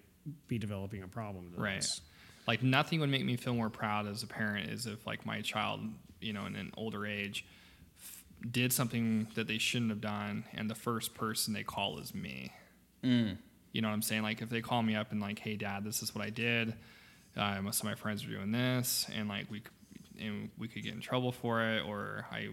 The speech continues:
Speaker 2: we smoked weed around the school, or, you know,
Speaker 1: Right.
Speaker 2: anything like that where they, I could be not just, like, shocked and be like, "I can't believe you did that," but at a level of, like, "Hey, let's talk about it," and, like, really sit it down, sit down and,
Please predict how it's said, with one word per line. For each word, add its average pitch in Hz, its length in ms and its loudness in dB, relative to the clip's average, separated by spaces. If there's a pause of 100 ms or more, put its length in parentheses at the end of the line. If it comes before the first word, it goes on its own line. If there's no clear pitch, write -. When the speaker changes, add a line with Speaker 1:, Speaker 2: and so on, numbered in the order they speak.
Speaker 2:
we 104 100 -8
smoked - 420 -6
weed 117 540 2
around 101 180 -2
the 107 100 -8 (260)
school, 110 440 0
or, 107 240 0
you 135 140 -2
know, 123 180 2 (240)
Speaker 1:
Right. 131 360 4
Speaker 2:
anything 165 340 4
like 120 100 2
that 120 160 6
where 117 120 2
they, 110 340 0 (120)
I 113 100 0
could 107 160 -4
be 110 360 0 (320)
not 113 180 2
just, - 180 -4
like, - 140 -6
shocked 110 600 0
and 120 80 -2
be 110 60 0
like, 104 180 -2
"I - 40 -10
can't 110 260 -4
believe 110 200 -6
you - 60 -12
did 120 220 -4
that," 143 420 4
but 107 240 2 (400)
at 117 60 -4
a 113 60 0
level 113 360 4
of, 107 120 0
like, 104 440 0
"Hey, 110 320 2 (560)
let's 113 160 -4
talk 135 260 0
about 104 240 -2
it," - 140 -8 (100)
and, 117 100 -4
like, 110 180 0
really 117 340 2
sit 113 260 0
it 101 120 -4
down, 90 360 0
sit - 200 -2
down 110 260 0
and, 104 220 -2